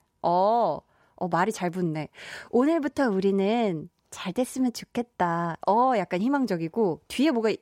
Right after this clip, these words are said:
내용이 이어질 것 같죠? 오칠칠칠 님이 오늘부터 우리는 사랑하게 될 줄 알았어. 전미도 너무 뻔한 선곡인가요? 하셨는데 아니요.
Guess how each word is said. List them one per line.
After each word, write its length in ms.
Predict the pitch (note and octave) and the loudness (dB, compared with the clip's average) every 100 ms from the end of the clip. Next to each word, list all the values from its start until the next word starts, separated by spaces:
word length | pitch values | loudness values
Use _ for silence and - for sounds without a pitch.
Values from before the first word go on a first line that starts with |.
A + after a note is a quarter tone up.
| _ _ | _ _
내용이 300 | F#3 A#3 B3 | 0 2 4
이어질 280 | G3 C4+ A3+ | 2 2 0
것 140 | - D3+ | -2 -4
같죠? 340 | D3+ - C#3 _ _ _ _ _ _ _ _ _ _ - - - | -4 -8 -12 _ _ _ _ _ _ _ _ _ _ -20 -14 -2
오칠칠칠 960 | A#3 C4 - D#4+ - D#4 D4 E4 E4 | 0 0 0 0 0 -2 -2 0 0
님이 400 | C#4 B3 C#4+ F3+ - - - - - - | 2 2 2 0 -4 -18 -20 -20 -16 -2
오늘부터 580 | A3+ D4 D4+ B3+ C4+ A3+ | 2 2 2 -2 -2 -2
우리는 640 | F3 F#3+ G#3 B3 F#3+ D3 - _ _ _ | 0 0 2 0 -2 -6 -16 _ _ _
사랑하게 600 | - - F4 E4+ D#4+ C#4 | -12 -6 -2 0 0 -2
될 180 | G#3+ F3+ | -2 -4
줄 160 | G3 F#3+ | -4 -6
알았어. 600 | D#3+ E3 E3 - D#3 E3 _ - | -6 -8 -8 -8 -10 -10 _ -10
전미도 720 | - G#3+ A#3 A3+ G3 F3+ E3 - - - - | -2 2 2 2 0 -2 -4 -12 -20 -8 0
너무 260 | G#3+ C#4+ | 2 2
뻔한 320 | C4+ D#4+ E4 | 2 2 2
선곡인가요? 840 | D#4+ D#4 C#4 C4+ C4 B3+ A#3+ A#3+ C4+ | 0 0 0 0 0 2 2 2 2
하셨는데 720 | C4 B3+ A#3 G#3 A3 B3+ F3+ | 0 0 0 0 2 2 2
아니요. 380 | F#3 B3+ C#4 D4+ | 0 0 0 -2